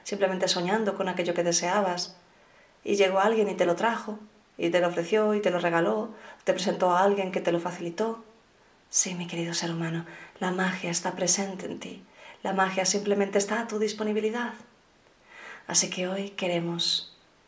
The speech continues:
que te enfoques en una cosa importante para ti, en una cosa importante, verdaderamente importante para ti, en un evento que quieras crear en tu vida,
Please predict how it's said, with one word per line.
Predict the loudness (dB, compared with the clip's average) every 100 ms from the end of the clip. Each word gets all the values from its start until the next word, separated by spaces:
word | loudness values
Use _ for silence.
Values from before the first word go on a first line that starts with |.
| _
que | -4
te | -2
enfoques | 2 2 2 0 -2 -2 -4 -8 _ _ _ _ _ _
en | -2 0
una | 0 -2
cosa | -6 -2 -2 -2 -10 _ _ _
importante | -8 -6 -4 -2 -2 -2
para | -2 -2
ti, | -4 -8 -10 -20 -20 -6
en | 0 4
una | 6 6 4 2
cosa | 0 2
importante, | 0 0 0 0 0 2
verdaderamente | 2 2 2 -2 -2 -2
importante | -4 0 -2 2 0 0 0
para | 0 -2
ti, | -2 -4 -6 -16 -20 -20 -20 -20 _ _ _ -6
en | -2
un | 0
evento | 2 2 0 0
que | 0
quieras | 0 0 -2
crear | -2 -2 -2 -4
en | -4
tu | -4
vida, | -4 -4 -6 -10